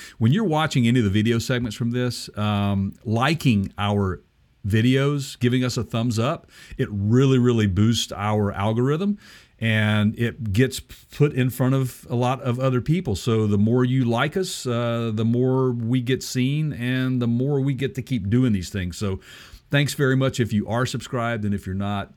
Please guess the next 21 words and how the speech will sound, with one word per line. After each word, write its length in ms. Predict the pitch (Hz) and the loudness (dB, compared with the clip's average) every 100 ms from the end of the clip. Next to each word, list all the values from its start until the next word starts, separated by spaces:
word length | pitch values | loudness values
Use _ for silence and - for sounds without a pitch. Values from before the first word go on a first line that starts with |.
| - | -16
please 480 | - 120 104 85 - | -4 -2 0 -2 -6
make 180 | 92 | -8
sure 160 | - 101 | -6 -6
you 140 | 87 | -6
get 180 | 90 90 | -6 -6
somebody 320 | - 95 90 | -4 -2 -2
else 240 | 92 82 - | -2 -4 -6
too, 240 | 104 95 | -4 -2
and 100 | 90 | -2
we'll 120 | 87 | -4
keep 180 | 85 101 | -4 -6
this 140 | 92 - | -6 -4
thing 180 | 92 | -2
going. 240 | 87 95 90 | 0 0 0
So 140 | - | 0
let's 180 | 123 - | -2 -2
on, 160 | 240 190 | -6 -6
get 140 | 190 | -4
on 100 | 220 | -2
to 80 | 131 | -4
sema. 400 | - 165 170 135 | -4 -2 -2 -4